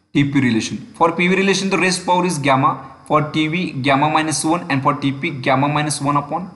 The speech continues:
gamma. This rest power is going to modify.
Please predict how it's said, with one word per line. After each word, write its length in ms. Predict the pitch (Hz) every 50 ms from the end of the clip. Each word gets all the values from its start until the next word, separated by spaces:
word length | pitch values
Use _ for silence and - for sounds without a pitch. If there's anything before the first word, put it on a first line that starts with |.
| - - _ _ _ _ _ _ _ _ _ _ _ _ -
gamma. 440 | 120 127 117 107 101 98 95 90 - - - - - -
This 160 | - 160 156 170
rest 240 | 185 196 190 190 196
power 180 | 196 190 190
is 80 | 185 185
going 320 | 156 147 156 160 165 165
to 80 | 165 190
modify. 580 | 175 160 143 135 135 139 131 - - 156 147